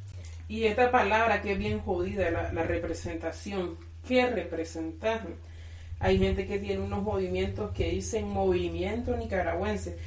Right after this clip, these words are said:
pero si te pones a pensar en la diversidad de voces que hay en Nicaragua, puede ser incluso abusivo.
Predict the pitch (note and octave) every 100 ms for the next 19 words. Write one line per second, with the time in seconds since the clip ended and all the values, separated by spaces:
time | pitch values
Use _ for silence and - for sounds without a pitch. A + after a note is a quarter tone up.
0 | - - G3+ G3+ G#3+ G3 F#3 F3+ F3+ -
1 | - A3 G3+ A3+ G3+ F#3+ F#3 F3+ F3+ -
2 | F3 F3 F#3 G3+ A3+ A3+ - F#3 - F#3+
3 | F#3 F#3+ G3+ G#3 F#3+ F#3 G#3+ B3 B3 B3
4 | B3 F#3 F#3+ F#3+ - G3+ G3 F#3+ G3 F#3+
5 | G3+ F3+ D#3+ - - C4 G#3 D3+